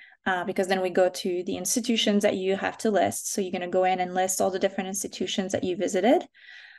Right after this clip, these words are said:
um, and the doctors. You don't have to go in, in all the details on all the doctors. If you can, that's amazing. That's gonna save us some time and we can be a little more thorough.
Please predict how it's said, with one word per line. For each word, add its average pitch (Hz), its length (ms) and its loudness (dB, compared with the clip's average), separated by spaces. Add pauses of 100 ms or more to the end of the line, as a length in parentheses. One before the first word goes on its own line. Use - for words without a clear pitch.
(120)
um, 175 640 -2
and 185 120 2
the 185 80 2
doctors. 269 640 2 (360)
You 240 80 6
don't 247 160 8
have 226 160 6
to 233 100 0
go 202 360 6
in, 185 400 -6
in 180 580 -6 (100)
all 185 100 10
the 185 100 8
details 180 640 2
on 185 120 0
all 180 180 4
the 185 100 4
doctors. 240 720 2
If 240 200 6
you 240 100 4
can, 202 280 -4
that's - 220 -6
amazing. 196 480 4
That's 196 160 0
gonna 180 200 -4
save 185 240 -2
us - 380 -2
some 180 240 -4
time 214 300 2
and 180 120 -2
we 180 80 -8
can 180 200 -10
be 180 180 2
a 175 60 0
little 170 200 0
more 165 140 -4
thorough. 220 640 4